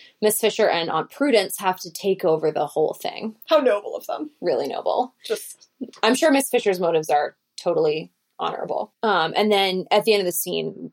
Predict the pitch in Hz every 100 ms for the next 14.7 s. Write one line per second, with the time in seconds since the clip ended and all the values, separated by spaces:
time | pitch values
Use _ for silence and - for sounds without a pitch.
0 | - 175 165 175 185 190 170 - - 175
1 | 170 - 120 - - 180 160 - 180 170
2 | 160 175 151 139 165 160 160 - - -
3 | - - 185 175 - 170 160 143 135 -
4 | - 139 160 - - 190 156 - 151 151
5 | 147 156 - - - 190 196 _ - -
6 | - - - - 277 269 _ - - -
7 | - - _ - 202 180 170 - _ _
8 | - 240 - 196 185 247 370 403 - 233
9 | 233 226 311 403 202 185 214 190 170 180
10 | 190 175 - - 170 165 214 190 175 -
11 | - - - 165 160 202 202 - - 170
12 | 170 - - 160 147 208 226 196 - -
13 | - 214 185 185 208 - 156 - - -
14 | 233 190 190 185 196 - -